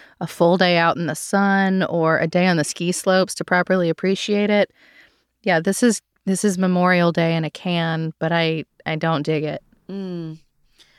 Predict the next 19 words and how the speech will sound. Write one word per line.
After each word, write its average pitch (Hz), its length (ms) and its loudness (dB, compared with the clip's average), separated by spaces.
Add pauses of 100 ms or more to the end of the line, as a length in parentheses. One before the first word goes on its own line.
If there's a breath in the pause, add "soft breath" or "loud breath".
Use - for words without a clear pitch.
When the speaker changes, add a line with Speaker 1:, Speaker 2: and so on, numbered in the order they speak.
(260 soft breath)
Speaker 2:
Um, 202 280 -4
voluptuous, 349 1000 -6
uh, 247 440 -4 (880)
it 220 180 -2
tastes - 560 -6
a 285 100 -4
little 233 360 -2
seltzery. 269 880 -6 (680)
Speaker 1:
Okay. 185 360 -2 (680)
Speaker 2:
I 226 180 4
assumed 247 400 -2
it 214 60 2
would 190 160 -2
be 196 120 -6
a 180 60 2
little 190 180 -2
bit 202 120 -2
more 175 200 -2
peachy, 240 720 -6